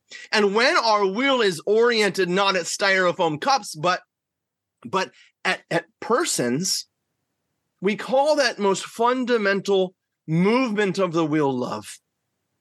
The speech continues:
And God saw that it was good, and God saw that it was good, and God saw that it was desirable. God saw that it was worthy of being made one with, being united with,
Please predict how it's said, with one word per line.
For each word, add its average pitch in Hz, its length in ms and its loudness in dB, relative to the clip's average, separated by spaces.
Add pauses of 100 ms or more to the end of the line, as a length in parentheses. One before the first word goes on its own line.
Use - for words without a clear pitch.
(680)
And 180 160 2
God 196 260 2
saw 214 420 0
that 196 140 0
it 151 120 -4
was 151 180 -2
good, 139 400 -2
and 147 140 -4
God 165 220 -2
saw 185 400 -2
that 170 160 -4
it 147 100 -8
was 139 180 -4
good, 139 440 -6 (240)
and 160 160 -2
God 160 220 -4
saw 202 440 -2
that 175 140 -2
it 170 120 -4
was 143 160 -2
desirable. 160 760 -2
God 160 260 -2
saw 214 380 0
that 190 140 2
it 185 140 2
was 175 200 -2 (240)
worthy 202 500 2
of 160 140 -2
being 180 260 0 (180)
made 190 240 2
one 196 460 2
with, 151 220 -2
being 180 260 2
united 180 640 0
with, - 480 -8